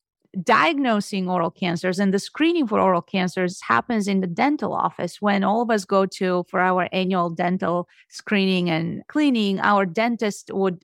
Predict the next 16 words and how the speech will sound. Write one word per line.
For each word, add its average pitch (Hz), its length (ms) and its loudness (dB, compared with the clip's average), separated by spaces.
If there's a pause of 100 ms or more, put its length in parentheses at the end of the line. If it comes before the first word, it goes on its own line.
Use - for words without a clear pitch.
move 240 380 2
our 208 180 6
tongue 233 320 0
around 185 400 4
and 190 140 0
see, 208 480 -2
visibly 190 720 0
inspect - 580 -2
if 185 200 -2
there 190 100 2
are 175 60 2
any 170 260 -2
visible 175 480 -2
lesions. 233 500 2
And 185 140 -2
if 190 180 -2